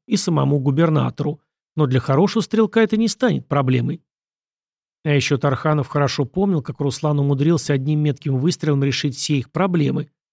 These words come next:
А значит, готов был использовать его в своих, только ему понятных раскладах. Влезать в местные интриги Шатун даже не собирался.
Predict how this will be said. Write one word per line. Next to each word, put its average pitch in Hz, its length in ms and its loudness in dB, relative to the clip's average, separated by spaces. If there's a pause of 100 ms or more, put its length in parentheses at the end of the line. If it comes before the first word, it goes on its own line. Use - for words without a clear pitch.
(600)
А 151 120 2
значит, 208 320 0
готов 202 380 2
был 190 180 4
использовать 185 580 0
его 170 160 0
в 123 60 -4
своих, 175 440 0
только 143 280 -2
ему 135 260 0
понятных 135 600 0
раскладах. 160 680 -2 (600)
Влезать 143 500 2
в 156 40 -4
местные 147 360 0
интриги 170 380 -2
Шатун 147 420 -2
даже 131 240 0
не 131 80 0
собирался. 147 680 -4